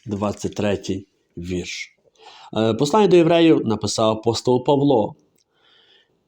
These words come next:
«Знайте, що наш брат Тимофій вже випущений». Тобто ми можемо бачити з цього контексту, що Тимофій так само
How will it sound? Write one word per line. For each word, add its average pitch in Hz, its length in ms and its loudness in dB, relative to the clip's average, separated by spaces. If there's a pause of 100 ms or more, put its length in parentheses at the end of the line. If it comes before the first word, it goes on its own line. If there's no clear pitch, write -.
(480)
«Знайте, 139 720 2
що - 280 0
наш 139 260 0
брат 147 420 -2
Тимофій 160 720 0 (520)
вже 110 260 2
випущений». 113 1000 0 (580)
Тобто 110 260 -2
ми 110 140 2
можемо 107 420 2
бачити 127 520 0
з 143 80 -10
цього 117 220 0
контексту, 113 720 -2
що 110 320 -2
Тимофій 113 640 0
так 127 200 -4
само 113 460 -2